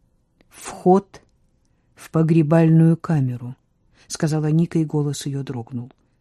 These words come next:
"Егор, посветите вверх". Они одновременно подняли фонари к потолку.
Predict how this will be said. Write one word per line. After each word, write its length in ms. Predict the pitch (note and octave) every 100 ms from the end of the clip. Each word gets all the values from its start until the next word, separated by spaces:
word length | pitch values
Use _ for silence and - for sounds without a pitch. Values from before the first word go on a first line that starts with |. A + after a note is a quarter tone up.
| _
"Егор, 460 | - D#3 E3 E3 - _ _ _ _ _ _ _ -
посветите 560 | F3+ - G#3+ B3+ -
вверх". 580 | C3+ - - - - _ _ _ _ _ _ _ _ _ _ _
Они 240 | E3 F3+
одновременно 1040 | F#3 F#3 G3+ G3+ A3 A3 A3 G3 F3 D#3+ D#3+
подняли 500 | - E3 E3+ E3 D#3+
фонари 380 | - D#3+ D#3+
к 100 | D#3+
потолку. 600 | - F3 G3 - - C4+